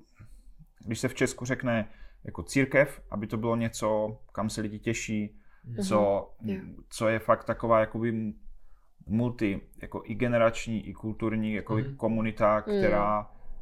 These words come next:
Speaker 1: jako, která je, jako, unikátní, co vlastně nikde jinde nejde udělat, jo? Že, že vlastně ti lidi by jinak neměli nic společného,
Speaker 2: Ano.
Speaker 1: ale vlastně to,
Speaker 3: Mm.
Speaker 1: že,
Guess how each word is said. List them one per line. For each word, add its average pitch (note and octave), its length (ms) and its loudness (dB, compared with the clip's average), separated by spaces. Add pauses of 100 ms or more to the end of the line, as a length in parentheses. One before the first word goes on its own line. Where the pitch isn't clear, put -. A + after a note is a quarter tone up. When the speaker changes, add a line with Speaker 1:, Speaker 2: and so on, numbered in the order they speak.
(200)
Speaker 1:
jako, - 320 -2 (480)
která G#3 360 4
je, G2+ 80 2
jako, C3 180 0
unikátní, C3 520 4
co A#2+ 120 -4
vlastně B2 240 0
nikde B2 180 0
jinde B2 200 0
nejde A#2 220 2
udělat, F#2 380 -2
jo? G2 80 -4
Že, G2+ 200 -2
že G#2 100 -6
vlastně G#2+ 300 0
ti A2 140 -4
lidi G#2 180 0
by G#2+ 120 0
jinak A2 180 4
neměli A2+ 320 0
nic G#2+ 180 -2
společného, G#2 800 -2
Speaker 2:
Ano. - 80 4
Speaker 1:
ale A2 120 6
vlastně F#3+ 440 4
to, A#2 80 2
Speaker 3:
Mm. A2 60 4
Speaker 1:
že, G#2+ 280 4